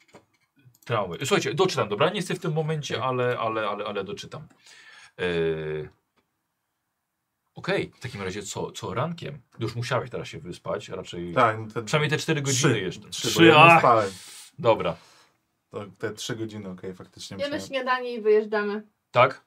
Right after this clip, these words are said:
Speaker 3: Mhm.
Speaker 1: Dobra.
Speaker 2: No i dziękujemy za gościnę.
Speaker 1: No, czyli rankiem. Y, noc mam nadzieję, że była udana, y, pyta, pyta lord, y, Gutenhof.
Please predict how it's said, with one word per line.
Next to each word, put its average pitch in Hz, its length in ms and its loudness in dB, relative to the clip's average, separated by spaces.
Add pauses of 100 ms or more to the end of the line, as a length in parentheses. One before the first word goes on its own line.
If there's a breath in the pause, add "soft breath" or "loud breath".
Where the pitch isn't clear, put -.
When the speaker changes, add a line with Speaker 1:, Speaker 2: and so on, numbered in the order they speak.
(160)
Speaker 3:
Mhm. 240 460 -6 (680 soft breath)
Speaker 1:
Dobra. 85 440 -8
Speaker 2:
No 123 100 -2
i 123 80 0
dziękujemy 127 420 0
za 113 100 0
gościnę. 117 440 -4
Speaker 1:
No, 113 100 2
czyli 120 260 -10
rankiem. 117 600 -4 (400 loud breath)
Y, 110 240 0 (400)
noc 127 300 -2
mam 117 140 -2
nadzieję, 117 240 -2
że 113 120 -4
była 107 160 -2
udana, 113 560 -4 (180)
y, 87 40 -14
pyta, 85 680 -10
pyta 85 220 -12
lord, 85 380 -10
y, 85 220 -10
Gutenhof. - 600 -14